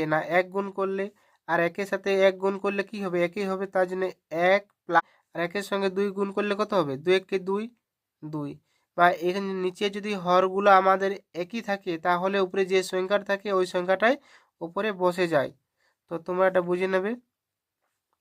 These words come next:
দুই আর একে কত? তিন, তিন বাই পাঁচ।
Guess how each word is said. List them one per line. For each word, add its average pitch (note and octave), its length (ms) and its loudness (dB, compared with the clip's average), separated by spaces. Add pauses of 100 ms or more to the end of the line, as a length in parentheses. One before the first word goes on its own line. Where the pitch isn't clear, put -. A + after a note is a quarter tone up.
(1000)
দুই E3+ 300 0
আর G3 120 8
একে G3 140 -2
কত? G3 160 -8 (140)
তিন, G3+ 200 -6 (880)
তিন F#3 220 0
বাই G#3 140 6 (100)
পাঁচ। C#3+ 280 2